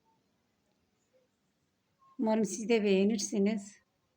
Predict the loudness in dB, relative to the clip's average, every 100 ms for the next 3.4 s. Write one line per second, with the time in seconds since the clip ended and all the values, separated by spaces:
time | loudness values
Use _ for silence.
0 | _ _ _ _ _ _ _ _ _ _
1 | _ -6 0 2 2 0 0 2 2 2
2 | 0 -2 -4 -4 -4 0 4 4 4 2
3 | 2 -2 -4 -6